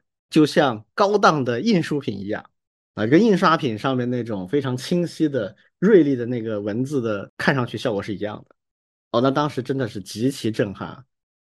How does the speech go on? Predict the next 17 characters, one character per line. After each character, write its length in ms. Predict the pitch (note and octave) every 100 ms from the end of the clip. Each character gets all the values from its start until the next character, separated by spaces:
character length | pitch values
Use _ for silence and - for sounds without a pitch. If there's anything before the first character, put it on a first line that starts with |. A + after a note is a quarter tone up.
| _ _
在 100 | G3
此 160 | F#3+
之 160 | C3 F3
前， 260 | E3 B2 A#2+
没 120 | C#3+
有 100 | C3
任 300 | C3+ A3+ D#3
何 180 | - A#2
人 200 | A2 A#2+
类 180 | D3
创 220 | B2+ C3+ B2
造 160 | B2
的 160 | G#2 G2
显 240 | - F2
示 120 | F#2
设 160 | B2+ C#3
备 240 | A#2 G2+